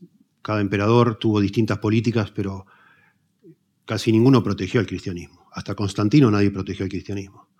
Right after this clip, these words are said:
Todos, de alguna manera, si no escribían edictos para que el cristianismo sea exterminado, al menos se hacían los distraídos y dejaban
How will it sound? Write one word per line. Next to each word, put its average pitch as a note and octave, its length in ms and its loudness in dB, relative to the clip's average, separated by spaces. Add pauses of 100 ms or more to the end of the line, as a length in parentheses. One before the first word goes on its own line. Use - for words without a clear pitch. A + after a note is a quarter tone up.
(840)
Todos, B2 260 4
de A#2 40 4
alguna A2 220 4
manera, A2+ 480 6
si G#2 180 -4
no G#2+ 520 0 (1080)
escribían A#2 460 6
edictos A#2 400 8
para G2+ 220 0
que G2+ 240 0
el F#2+ 100 -2
cristianismo A2 440 2
sea A#2 140 0
exterminado, A2 540 2
al G#2+ 100 -2
menos A#2 340 2 (240)
se - 140 -10
hacían A2 200 0
los G2 100 0
distraídos A2+ 460 2
y G#2+ 40 0
dejaban F#2 480 -4